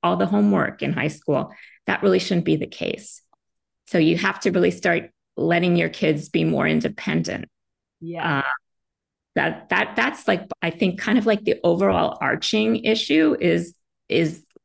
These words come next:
Speaker 1: creating kids who feel confident in themselves and don't have to feel like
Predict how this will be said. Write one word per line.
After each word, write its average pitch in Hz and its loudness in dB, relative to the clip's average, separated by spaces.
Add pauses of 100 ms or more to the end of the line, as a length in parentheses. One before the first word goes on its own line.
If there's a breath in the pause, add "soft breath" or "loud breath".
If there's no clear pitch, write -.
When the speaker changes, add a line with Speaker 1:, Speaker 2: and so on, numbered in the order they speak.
(120)
Speaker 1:
creating 180 2
kids 170 -2
who 165 4
feel 175 0
confident 160 -2
in 156 2
themselves 151 -2
and 151 0
don't 151 0
have - -6
to 151 -4
feel 147 -4
like 147 -2